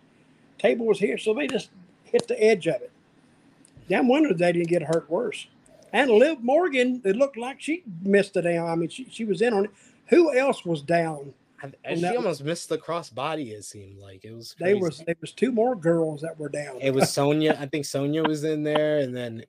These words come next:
Speaker 2: uh, Xia Li as well. Thank you, Roland, for that super chat donation. We do have a comment here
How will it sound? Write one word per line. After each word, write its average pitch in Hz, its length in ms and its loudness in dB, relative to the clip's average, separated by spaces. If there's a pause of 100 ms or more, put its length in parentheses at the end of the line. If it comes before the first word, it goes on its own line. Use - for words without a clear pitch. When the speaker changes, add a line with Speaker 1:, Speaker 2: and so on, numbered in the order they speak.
(100)
Speaker 2:
uh, 123 280 -4
Xia 123 560 0
Li 135 220 2
as 135 200 2
well. 139 240 4
Thank 208 300 6
you, 175 120 4
Roland, 151 360 4
for 165 100 -4
that 143 220 -2
super 143 240 -8
chat 135 320 -2 (240)
donation. 139 640 4
We 135 140 -2
do 139 220 4
have 135 180 4
a 131 80 -4
comment 139 500 -4
here 151 440 0